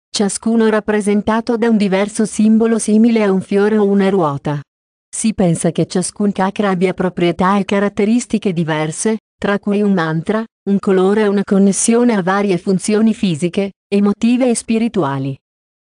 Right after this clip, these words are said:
Si pensa che il chakra Manipura si trovi vicino alla spina dorsale, in linea con il plesso solare o l'ombelico. Secondo la tradizione indù, il Manipura Chakra è il chakra della forza di volontà e del successo,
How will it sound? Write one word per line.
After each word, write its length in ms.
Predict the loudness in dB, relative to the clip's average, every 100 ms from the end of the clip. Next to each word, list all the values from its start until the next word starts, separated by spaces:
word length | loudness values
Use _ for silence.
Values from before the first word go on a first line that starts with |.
| -8
Si 160 | -4
pensa 380 | 0 0 0 -2
che 120 | -2
il 200 | -2 -2
chakra 400 | -4 -6 -2 0
Manipura 560 | 2 2 0 0 0 0
si 180 | -2 -4
trovi 320 | -2 -2 0
vicino 400 | -2 -2 0 2
alla 140 | 2
spina 440 | -2 -2 0 2 2
dorsale, 680 | 0 -2 -2 -4 -2 -2 -4 _ -2
in 140 | 0 2
linea 280 | 2 0
con 200 | 0 0
il 100 | 0
plesso 400 | 0 -2 -2 -2
solare 460 | -4 -2 0 0 0
o 60 | 0
l'ombelico. 720 | 2 2 0 -2 -4 -6 -8 _ _ _ _
Secondo 640 | -10 -4 -2 0 2 2 2
la 140 | 0
tradizione 640 | -2 -2 -2 -4 -2 0 2
indù, 320 | 0 -2 -4 -8 -4
il 140 | 0 2
Manipura 580 | 2 2 0 0 0
Chakra 380 | 0 -4 -2 -2
è 40 | 0
il 140 | -2
chakra 420 | -4 -4 -2 -2
della 260 | 0 0 -2
forza 420 | -2 -2 0 -2
di 120 | 0
volontà 520 | 0 0 0 0 -2
e 40 | 0
del 140 | -2
successo, 800 | -4 -6 -6 -4 -4 -4 -2 -4